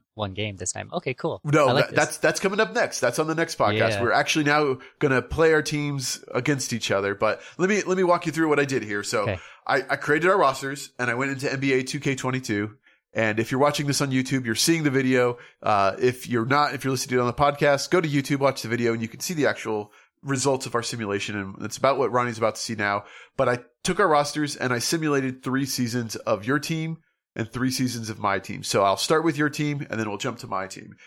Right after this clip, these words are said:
Speaker 2: Back to your team, back to my team. And we'll see how
Speaker 1: Okay.
Speaker 2: those results go. So
Speaker 1: Cool.
Speaker 2: you have the video on demand in front of you. I have it in front of me. Whenever we're ready, we'll hit play. But before we do that, uh, what I did for the first season, and only the first season 'cause it is god-awful,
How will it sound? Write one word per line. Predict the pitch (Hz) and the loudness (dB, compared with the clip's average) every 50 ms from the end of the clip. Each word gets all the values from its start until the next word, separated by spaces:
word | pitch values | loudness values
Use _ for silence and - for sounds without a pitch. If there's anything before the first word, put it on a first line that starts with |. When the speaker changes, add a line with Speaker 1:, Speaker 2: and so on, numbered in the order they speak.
| - _ _ _ | -20 _ _ _
Speaker 2:
Back | 107 113 123 - | 0 0 0 0
to | - 127 | -2 -2
your | 123 123 127 | 0 0 0
team, | 127 - 123 117 113 | 0 -2 -4 -4 -2
back | 110 104 95 - - | 0 -2 -2 -2 -4
to | - | -8
my | 104 90 92 95 | -6 -6 -6 -6
team. | - 98 104 | -6 -8 -10
And | 107 110 | -8 -6
we'll | 110 | -4
see | 110 - - 165 175 160 | -4 -2 -2 -2 -2 -2
how | 131 135 135 | 0 2 2
Speaker 1:
Okay. | 139 | 2
Speaker 2:
those | - 127 110 104 | 2 0 -2 -4
results | 113 110 107 107 101 - - | -8 -4 -4 -4 -4 -4 -8
go. | - 113 101 95 98 | -8 -6 -4 -4 -4
So | 95 - - 101 98 95 - - - | -4 -4 -4 -4 -4 -4 -8 -14 -6
Speaker 1:
Cool. | - 120 104 98 | -4 -2 -2 -2
Speaker 2:
you | 131 151 165 | 0 2 2
have | 175 151 | 2 2
the | 147 | 2
video | 139 147 151 156 156 147 | 2 2 2 4 4 2
on | 147 139 | 2 0
demand | 143 139 143 143 143 139 139 | 0 -2 -2 -2 -2 -2 -4
in | 131 | -6
front | 127 - 156 151 147 | -4 -4 -4 -2 -2
of | 147 | -2
you. | 147 147 143 131 | -2 0 2 2
I | 107 | 2
have | 123 135 131 131 | 4 4 2 2
it | 131 135 | 0 -4
in | 127 | -4
front | 127 - 139 131 | -2 -2 -2 -2
of | 127 | -2
me. | 127 127 127 127 127 127 - - - _ _ | -2 -2 -2 -2 -2 -4 -10 -20 -20 _ _
Whenever | 117 120 151 160 170 160 | 0 0 2 4 4 4
we're | 147 | 4
ready, | 139 143 139 139 | 4 4 2 4
we'll | 131 123 127 | 2 2 2
hit | 135 131 - _ _ _ | 0 -2 -4 _ _ _
play. | - - 139 143 131 | -6 2 4 4 4
But | 120 123 | 4 2
before | 107 113 113 - 180 175 | -2 -2 -2 0 0 2
we | 170 139 | 2 2
do | 143 147 | 0 2
that, | 139 139 127 120 117 113 - - - - - _ _ | 4 4 4 4 4 2 -2 -8 -18 -20 -20 _ _
uh, | - 123 123 120 120 113 107 104 - _ _ _ _ _ _ | 2 4 4 6 4 2 0 -2 -12 _ _ _ _ _ _
what | _ 135 151 160 | _ 0 2 4
I | 156 147 | 4 4
did | 127 - 160 170 165 170 | 4 4 4 4 4 4
for | 208 | 0
the | 190 196 | 0 0
first | 190 - 208 196 165 - | 0 2 0 0 2 0
season, | - 135 127 120 104 113 113 120 | 0 0 0 0 0 -2 -2 0
and | 113 | 0
only | 117 131 151 165 156 | 0 0 0 0 0
the | 143 | -2
first | - - 135 123 - - | 0 0 0 0 0 -2
season | 120 104 107 110 | -4 -4 -4 -4
'cause | - 113 101 131 | -4 -2 0 2
it | 139 | 2
is | 131 107 101 | 2 0 0
god-awful, | 110 123 117 107 104 104 98 98 101 101 107 104 104 - | 0 2 4 4 4 4 2 2 0 0 -2 -4 -6 -6